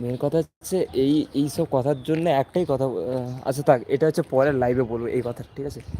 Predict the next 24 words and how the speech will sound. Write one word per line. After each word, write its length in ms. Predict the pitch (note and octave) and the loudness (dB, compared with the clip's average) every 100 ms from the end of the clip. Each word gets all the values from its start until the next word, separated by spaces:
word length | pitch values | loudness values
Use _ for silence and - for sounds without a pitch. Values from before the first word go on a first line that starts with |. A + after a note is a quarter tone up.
| - - - | -10 -12 -6
তো 100 | A#2+ | 2
যাই 180 | C#3 F3+ | 6 6
হোক, 300 | - A#2+ D3 | 6 0 2
আহ, 260 | C#3 C3 | 4 4
সবাই 260 | B2 C#3 C#3+ | 2 2 0
ভালো 240 | A#2+ C3 | 0 -4
থেকো, 300 | C3 C#3+ D3+ F3 - | -4 -4 -6 -10 -10
সুস্থ 220 | B2+ - | -8 -6
থেকো, 260 | C#3 C3+ F3+ - - - - | -4 -4 -8 -14 -20 -20 -18
আর 80 | A#2 | -12
নিজের 280 | A#2 B2 D3 | -6 0 -2
খেয়াল 320 | - C#3 C#3+ | 0 0 2
রাখো। 220 | C#3 D#3 G3 - - - - - - - | 2 0 -12 -18 -20 -20 -20 -20 -20 -18
উম, 400 | A#2 A#2 A#2+ B2+ - | -14 -12 -12 -14 -6
আপাতত 560 | C3 D#3 F3 F#3 F3+ - - - C3 | 0 4 4 2 -2 -2 -10 -12 -4
টাটা। 280 | C3 A#2+ E3+ - - | -2 0 -2 -4 -18
আমি 160 | - A#2+ | -10 -10
বললাম 360 | A#2 B2+ C#3+ D#3 | -4 -2 -2 0
না, 100 | C#3 | 0
আহ, 300 | - - A#2 | -2 -6 -6
বেশিক্ষণ 460 | A#2 A2+ C3 C3+ | -6 -6 -6 -6
লাইভে 240 | B2+ B2 C3 | -4 -2 -2
থাকবো 300 | C3 A#2+ B2+ | -4 -6 -6
না, 160 | F#3+ | -8